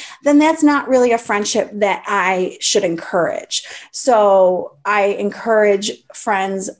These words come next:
who are into pro-social activities like sports, theater,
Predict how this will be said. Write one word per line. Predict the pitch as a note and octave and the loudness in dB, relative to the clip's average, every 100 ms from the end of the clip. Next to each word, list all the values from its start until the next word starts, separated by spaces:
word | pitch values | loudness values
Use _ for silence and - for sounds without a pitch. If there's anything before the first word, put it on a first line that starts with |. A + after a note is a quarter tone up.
| - | -18
who | - G3+ F3 F3 F3 - | -4 0 2 2 0 -2
are | E3 E3 D#3+ E3+ E3+ - - - | -4 -4 -4 -4 -6 -10 -20 -6
into | G#3 G3 | -6 -4
pro-social | F3+ G3+ F#3 F#3 F#3 F#3 - | -6 -4 -4 -4 -6 -6 -8
activities | F#3 - B3 C4 C#4 C#4 D4 D#4+ - - - - | -10 -8 -2 0 0 0 0 -4 -8 -20 -18 -6
like | F3+ F3 | -4 -4
sports, | - G3+ F#3 B3+ D4+ - - - - - - - _ | -6 -2 0 0 -2 -8 -8 -10 -20 -20 -20 -20 _
theater, | B3 A#3+ B3 C#4 C#4+ D#4 C#4+ | -4 -2 2 2 2 2 -2